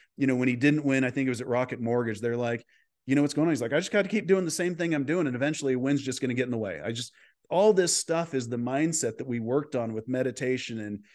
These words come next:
and Josh Waitzkin's book, The Art of Learning, and Doctor Larden's, uh, mental scorecard, just were you committed to the shot or not? Like, it was years and years of developing to where he's got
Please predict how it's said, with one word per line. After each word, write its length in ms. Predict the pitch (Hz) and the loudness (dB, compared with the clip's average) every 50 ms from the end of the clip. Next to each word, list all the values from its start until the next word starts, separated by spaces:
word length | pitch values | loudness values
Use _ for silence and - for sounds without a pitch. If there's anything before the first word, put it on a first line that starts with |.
| _ _ - | _ _ -8
and 160 | 113 113 107 | -6 -4 -2
Josh 320 | 104 127 123 127 123 - | 0 0 0 0 0 0
Waitzkin's 500 | 127 131 127 131 131 - - 127 117 104 | 0 0 2 0 0 -2 -4 -6 -6 -6
book, 220 | 107 113 120 117 - | -4 -4 -4 -4 -2
The 120 | 117 117 | -2 0
Art 180 | 120 120 120 120 | 2 2 2 2
of 100 | 110 101 | 0 -2
Learning, 560 | 117 123 123 123 127 120 113 104 104 101 101 - _ _ _ _ - | -4 -4 -2 -2 -2 -2 -4 -4 -6 -8 -10 -12 _ _ _ _ -8
and 180 | - 110 110 110 | -6 -4 -2 0
Doctor 300 | 135 131 127 131 131 120 | 0 0 0 0 -2 -2
Larden's, 760 | 117 117 120 123 123 123 123 120 123 120 117 107 - - - _ - - - _ | 0 2 2 4 4 4 2 0 -2 -2 -2 -4 -6 -6 -8 _ -20 -20 -14 _
uh, 340 | - 113 113 117 113 110 87 - | -6 -4 -2 -2 -2 -2 -4 -2
mental 320 | 131 139 139 131 135 131 | -2 -2 0 -2 -2 -4
scorecard, 680 | 127 - - 135 131 131 131 131 - 117 110 104 104 104 | -6 -2 2 4 4 4 4 2 0 -2 -4 -2 -4 -6
just 140 | 107 - | -8 -6
were 120 | 117 120 120 | -4 -4 -4
you 80 | 117 | -4
committed 360 | 110 - 135 131 131 127 123 120 | -6 -6 -2 -2 0 0 -2 -2
to 60 | 113 | -6
the 60 | 120 | -8
shot 280 | 117 - 131 123 120 113 | -6 -4 -2 -2 -2 -2
or 60 | 110 | -2
not? 240 | 120 139 139 - 120 | -2 -2 -2 -2 -2
Like, 240 | 120 117 113 - - _ _ _ _ _ _ | -4 -4 -4 -6 -12 _ _ _ _ _ _
it 140 | - 143 143 | -2 0 0
was 220 | 143 131 113 107 | 0 0 -2 -2
years 400 | 113 127 143 160 170 165 151 139 | -2 2 4 4 4 4 4 2
and 120 | 131 120 120 | 0 0 0
years 300 | 123 135 151 151 127 117 | 0 0 0 0 -2 -2
of 140 | 113 104 104 | -6 -8 -10
developing 560 | 113 101 92 131 135 151 156 151 - 120 113 | -8 -2 2 4 4 4 4 2 0 -4 -4
to 100 | - 135 | -4 -4
where 140 | 131 120 113 | -4 -4 -2
he's 420 | - 165 180 170 165 147 120 110 | -2 0 0 2 2 0 0 0
got 320 | 117 131 123 123 120 120 | -2 -2 -2 -2 -4 -6